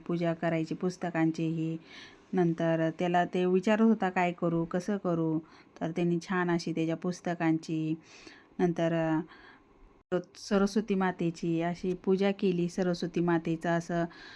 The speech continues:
अ, श्लोक आणि ते चिन्ह आहे, तर त्याची पण पूजा केली. स्पृहाच्या आईने हळदी कुंकाला दिलं होतं. तर आता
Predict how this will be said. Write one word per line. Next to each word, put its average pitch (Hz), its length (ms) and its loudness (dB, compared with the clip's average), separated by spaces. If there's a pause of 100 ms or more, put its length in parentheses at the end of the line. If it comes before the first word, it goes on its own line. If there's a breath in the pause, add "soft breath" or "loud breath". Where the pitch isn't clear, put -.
(240 loud breath)
अ, 175 300 2
श्लोक 208 400 2
आणि 170 480 4
ते 170 140 2
चिन्ह 196 400 0
आहे, 180 380 0 (160)
तर 175 200 -6
त्याची 160 280 -2
पण 170 220 0
पूजा 175 340 -2
केली. 170 300 0
स्पृहाच्या 175 540 -2
आईने 165 260 2
हळदी 170 260 0
कुंकाला 175 400 -2
दिलं 185 260 2
होतं. 185 320 -4 (520 loud breath)
तर 170 240 -4
आता 170 500 -4